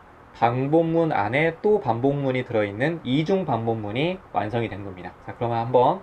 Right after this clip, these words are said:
잘 되는지 볼게요. 시작하기 버튼을 누르면 이렇게 다시 모양이 바뀌었죠? 이렇게 우리가 원하는 동작이 만들어졌고요. 혹시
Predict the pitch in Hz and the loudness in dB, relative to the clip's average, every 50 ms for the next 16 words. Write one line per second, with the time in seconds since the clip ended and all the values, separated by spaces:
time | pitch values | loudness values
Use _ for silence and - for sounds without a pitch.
0 | - - - 117 104 101 - 107 104 101 98 - 143 160 175 185 - - 95 87 | -10 -8 -4 -4 -4 -2 -4 -6 -8 -8 -6 -4 -4 -4 -4 -4 -8 -12 -14 -12
1 | - - 101 98 110 139 180 185 - - 147 143 - 143 139 135 127 127 120 - | -10 -10 -6 -4 -2 -2 -2 -4 -4 -4 -4 -4 -2 -4 -4 -2 -4 -4 -6 -6
2 | 131 127 123 113 107 104 104 117 143 156 170 180 185 185 - - - - - - | -8 -8 -6 -6 -6 -6 -4 0 0 0 0 0 -2 -6 -12 -20 -20 -20 -20 -20
3 | - - - - - - - - - 101 98 95 98 101 101 104 98 98 - - | -20 -20 -20 -20 -20 -20 -20 -16 -10 -6 -2 0 2 2 2 0 -2 -4 -8 -20
4 | - - - - - - - - - - - - - - - - - - - - | -20 -20 -20 -20 -20 -20 -20 -20 -20 -20 -20 -20 -20 -20 -20 -20 -20 -20 -20 -20
5 | - - - - - - 104 95 92 - - 156 175 190 - - - - - - | -20 -20 -20 -20 -12 -10 -8 -8 -8 -6 -4 -4 -4 -4 -8 -14 -20 -20 -20 -20
6 | - - - - - - - - - - 120 131 139 139 135 131 110 104 - 131 | -20 -20 -20 -20 -20 -20 -20 -20 -12 -4 0 0 0 0 0 -4 -6 -4 -4 -4
7 | 131 - 175 202 214 - - - - - - - - - - - - - - - | -4 -2 -4 -6 -6 -8 -16 -20 -20 -20 -20 -20 -20 -20 -20 -20 -20 -20 -20 -20
8 | - - - - - - - 110 107 98 - - - 151 160 165 175 185 185 - | -20 -20 -20 -20 -16 -10 -6 -4 -4 -4 -6 -6 -2 0 0 0 0 -2 -4 -10
9 | - - - - 107 110 107 113 101 101 104 104 101 101 101 98 - 107 101 104 | -18 -20 -12 -8 -4 -2 -2 0 0 0 0 0 -2 -4 -4 -6 -8 -8 -6 -6
10 | 101 98 92 95 90 - - 92 - - 123 143 160 156 - - - - - - | -6 -4 -4 -4 -6 -6 -6 -8 -8 -2 -2 -2 -2 -2 -6 -14 -20 -20 -20 -20
11 | - - - - 151 - - - 175 175 180 139 110 | -20 -10 -4 -4 -4 -4 -2 0 0 2 2 0 -2